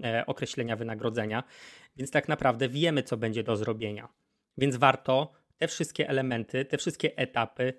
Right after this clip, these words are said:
wskazać w umowie. Oczywiście najlepszym rozwiązaniem byłoby, gdyby ten, e, projekt, e, ten brief był najbardziej szczegółowo, e, i kompleksowo opisywał, e, dane rozwiązanie, które ma być wykonane. Wtedy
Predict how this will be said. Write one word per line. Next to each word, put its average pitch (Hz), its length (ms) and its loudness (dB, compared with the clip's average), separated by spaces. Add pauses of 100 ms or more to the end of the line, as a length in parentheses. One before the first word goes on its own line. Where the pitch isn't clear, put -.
(120)
wskazać 127 680 2
w - 120 -14
umowie. 135 480 2 (880)
Oczywiście 160 320 0
najlepszym 143 600 4
rozwiązaniem 143 680 0
byłoby, 139 420 4
gdyby 127 280 -2
ten, 127 320 0
e, 117 420 -2 (200)
projekt, 127 680 2
e, 113 220 -2
ten 117 240 -4
brief 127 400 0
był 135 180 2
najbardziej 131 460 4
szczegółowo, 120 680 2 (500)
e, 117 640 2
i 143 80 -6
kompleksowo 143 680 4
opisywał, 123 920 0
e, 117 240 0
dane 117 440 2 (100)
rozwiązanie, 131 800 2
które 123 240 0
ma 113 140 0
być 113 180 -4
wykonane. 113 480 -4
Wtedy 143 680 4